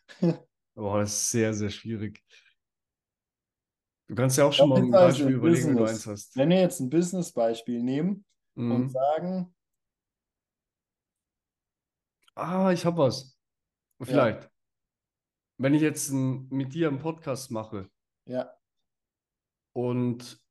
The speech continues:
Speaker 2: da habe ich jetzt zum Beispiel das Gefühl, egal was kommt, das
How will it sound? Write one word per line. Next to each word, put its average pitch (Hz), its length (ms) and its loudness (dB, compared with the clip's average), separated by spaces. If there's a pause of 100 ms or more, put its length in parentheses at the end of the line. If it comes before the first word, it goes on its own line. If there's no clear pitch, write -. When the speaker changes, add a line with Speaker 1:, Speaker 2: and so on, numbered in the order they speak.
(2250)
Speaker 2:
da 131 120 2
habe 156 100 4
ich 175 80 -2
jetzt 165 160 -2
zum 170 120 2
Beispiel 156 300 0
das 135 160 -6
Gefühl, 196 540 -8
egal 143 320 -2
was 135 200 -6
kommt, 220 580 -6 (720)
das 131 180 -8